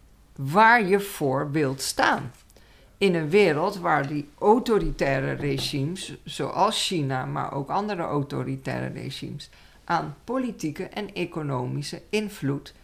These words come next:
en macht winnen. En waar staan wij dan? Wat is voor ons heilig?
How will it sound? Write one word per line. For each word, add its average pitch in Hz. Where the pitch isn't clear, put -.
en 208
macht 247
winnen. 139
En 233
waar 226
staan 156
wij 208
dan? 156
Wat 247
is 262
voor 247
ons 202
heilig? 196